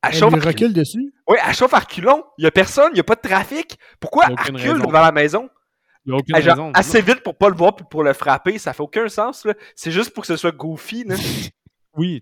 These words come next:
Speaker 3: tout,
Speaker 2: Je
Speaker 3: non,
Speaker 2: sais.
Speaker 3: non, tout fait. Puis depuis, quand ils sortent de l'hôtel, d-, d'ailleurs, ils ont aucune motivation de sortir de l'hôtel. Ce qui aurait été bien meilleur qu'ils restent dans l'hôtel, puis qu'il y ait deux, trois meurtres de plus encore pour que tout le monde fasse genre, ça fait trois personnes qui meurent, on décalisse, puis t'as un,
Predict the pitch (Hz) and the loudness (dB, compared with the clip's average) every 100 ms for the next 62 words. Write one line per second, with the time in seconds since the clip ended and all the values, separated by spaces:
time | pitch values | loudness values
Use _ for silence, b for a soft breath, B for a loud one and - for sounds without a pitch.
0 | 147 139 160 165 135 131 160 226 - - | -4 -4 -2 -6 -6 -8 -4 -6 -6 -14
1 | 139 _ - 160 143 143 131 123 202 247 | -16 _ -16 -14 -12 -12 -12 -14 -14 -12
2 | - 220 156 127 151 175 - 131 117 139 | -14 -12 -10 -10 -10 -12 -14 _ -12 -10
3 | 131 139 127 160 117 143 156 214 175 113 | -8 -8 -8 -12 -10 -10 -8 -10 -12 -12
4 | 123 110 160 123 110 120 110 117 135 170 | -14 -14 -14 -14 -14 -12 -12 -10 -12 -12
5 | 143 _ 143 127 123 139 139 180 143 131 | -18 _ -12 -10 -10 -12 -12 -12 -10 -12
6 | 151 - 113 120 165 139 123 165 170 - | -12 -14 -16 -14 -14 -14 -12 -12 -12 -12
7 | 131 131 139 - 180 185 208 151 - 190 | -14 -10 -10 -8 -8 -10 -8 -10 -10 -12
8 | 123 110 160 156 135 135 185 143 120 117 | -14 -12 -12 -10 -14 -12 -12 -10 -10 -10
9 | 104 _ _ _ 120 113 135 202 175 190 | -12 _ _ _ -14 -12 -10 -10 -8 -10
10 | 185 135 127 170 - 131 127 - 120 123 | -12 -12 -12 -12 -10 -10 -10 -10 -10 -10
11 | 151 - - 117 | -12 -14 -16 -16